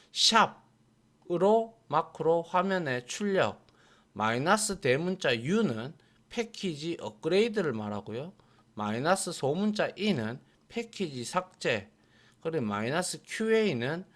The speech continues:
설치된 모든 패키지를 다 깡그리째 확인을 하는 거고, 마이너스 큐씨는, 어, 설, 패키지에 설치된 파일 중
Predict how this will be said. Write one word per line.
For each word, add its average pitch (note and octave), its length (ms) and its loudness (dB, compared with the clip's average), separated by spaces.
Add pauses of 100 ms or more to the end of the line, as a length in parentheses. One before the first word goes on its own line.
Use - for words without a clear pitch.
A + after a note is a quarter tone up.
(160)
설치된 G#3+ 800 0
모든 F3+ 520 2
패키지를 D#3 720 -4
다 D#3 400 2 (300)
깡그리째 F#3+ 640 0
확인을 F3 500 0
하는 A#2 200 -2
거고, B2 460 -4 (400)
마이너스 B2 640 0
큐씨는, F3+ 760 -2 (420)
어, G#2 280 -6 (300)
설, G#3+ 400 2
패키지에 D3 720 -2
설치된 C3 640 -2
파일 D#3 500 2
중 D3 380 0